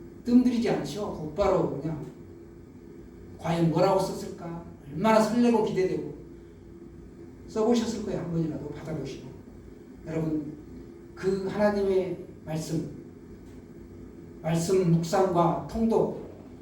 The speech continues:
올해 좀 하자고 했는데 하고 있으시지요? 믿고 싶습니다. 그래서 로마서 십이 장 일 절은 말씀합니다. "그러므로 형제들아, 내가 하나님의 모든 자비하심으로 너희를 권하노니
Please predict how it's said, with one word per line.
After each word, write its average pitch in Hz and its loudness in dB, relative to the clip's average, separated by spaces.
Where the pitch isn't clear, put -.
올해 165 2
좀 160 -2
하자고 175 0
했는데 156 0
하고 202 4
있으시지요? 202 4
믿고 165 4
싶습니다. 170 4
그래서 190 6
로마서 233 12
십이 240 4
장 226 8
일 208 6
절은 214 8
말씀합니다. 185 6
"그러므로 220 12
형제들아, 214 8
내가 208 6
하나님의 226 8
모든 240 10
자비하심으로 196 4
너희를 165 0
권하노니 127 -6